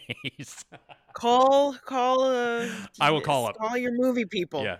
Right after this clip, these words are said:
Speaker 1: you
Speaker 2: I
Speaker 1: know
Speaker 2: don't
Speaker 1: me. I got connections. I can get Sandra Bullock on the phone anytime. You know how that works.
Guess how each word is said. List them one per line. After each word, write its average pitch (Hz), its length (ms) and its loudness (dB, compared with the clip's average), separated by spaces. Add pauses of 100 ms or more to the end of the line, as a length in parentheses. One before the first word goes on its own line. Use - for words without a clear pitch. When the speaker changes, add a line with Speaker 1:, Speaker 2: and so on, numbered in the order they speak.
Speaker 1:
you 143 140 0
Speaker 2:
I - 20 0
Speaker 1:
know 180 100 2
Speaker 2:
don't 151 80 0
Speaker 1:
me. 127 140 2
I 131 120 2
got 160 180 2
connections. 120 460 -4
I 127 80 0
can 151 100 -6
get 135 160 -2
Sandra 123 260 -2
Bullock 120 280 -4
on 107 80 -6
the 101 80 -10
phone 101 240 -10
anytime. 95 460 -12
You 123 120 -10
know 95 80 -12
how 82 100 -18
that 73 120 -20
works. - 260 -20